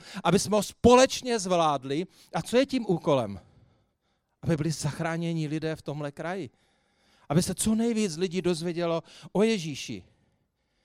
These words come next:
Proto máme, aby jsme se zbytečně, eh, nerozptylovali věci, máme jednu vizi jednoduchou, to je ona.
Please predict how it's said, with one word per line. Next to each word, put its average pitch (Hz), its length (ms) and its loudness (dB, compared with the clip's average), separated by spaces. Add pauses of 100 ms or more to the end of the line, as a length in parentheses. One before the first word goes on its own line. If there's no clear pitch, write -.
(480)
Proto 202 380 4
máme, 147 460 -2 (760)
aby 160 140 2
jsme 175 180 -2
se 180 140 -4
zbytečně, 170 680 -2
eh, 151 200 0 (580)
nerozptylovali 170 1040 2
věci, 156 300 -4
máme 139 280 -4
jednu 156 320 0
vizi 147 260 -2
jednoduchou, 127 760 -2
to - 80 -8
je 117 60 -4
ona. 139 420 -8